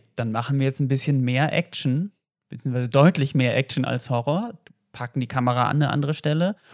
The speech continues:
und machen ein zeitgemäßes neues Spiel.“ Und das hat zu dem Zeitpunkt wirklich gut funktioniert. Resident Evil vier ist ein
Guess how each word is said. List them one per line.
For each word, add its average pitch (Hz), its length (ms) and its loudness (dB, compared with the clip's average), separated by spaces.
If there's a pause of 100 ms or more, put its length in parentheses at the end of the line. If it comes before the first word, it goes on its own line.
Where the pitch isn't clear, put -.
und 147 160 2
machen 139 300 4
ein 139 140 -2
zeitgemäßes 147 760 -2
neues 147 260 -4
Spiel.“ 143 320 -4
Und 120 120 -2
das 123 160 -4
hat 127 160 -6 (400)
zu - 120 -4
dem 135 300 0
Zeitpunkt 175 580 -4 (320)
wirklich 135 500 0
gut 147 180 -4
funktioniert. 165 600 -4
Resident 123 320 -4
Evil 120 200 -2
vier 127 480 -2
ist 135 240 -4 (640)
ein 127 320 -4